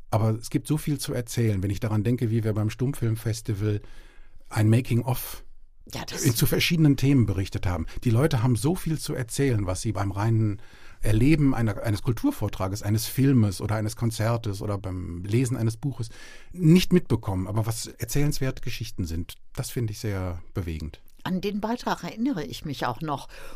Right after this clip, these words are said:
Speaker 2: Und in Bonn passiert ja weiß Gott genug. Also da liegen die Themen auf der Straße.
Speaker 1: Ja, das stimmt. Das ist wirklich wahr.
Speaker 2: Und wir versuchen ja Themen zu finden, die es vielleicht nicht überall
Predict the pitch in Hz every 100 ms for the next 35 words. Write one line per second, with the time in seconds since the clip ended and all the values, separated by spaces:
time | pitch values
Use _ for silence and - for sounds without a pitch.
0 | - - 185 - 143 160 175 196 - -
1 | - - 190 - 170 175 202 - - 220
2 | - 247 202 214 170 - - 190 208 190
3 | 170 214 262 233 220 - 233 254 190 180
4 | - 214 208 - - 247 311 320 - -
5 | - - - 123 147 98 85 - 113 104
6 | 113 117 101 90 90 - - 190 - 196
7 | 247 - 262 226 285 294 240 202 - 220
8 | 233 269 - 247 - 262 262 254 247 -
9 | - - - 220 214 - 214 220 269 214
10 | 240 - 240 247 214 240 202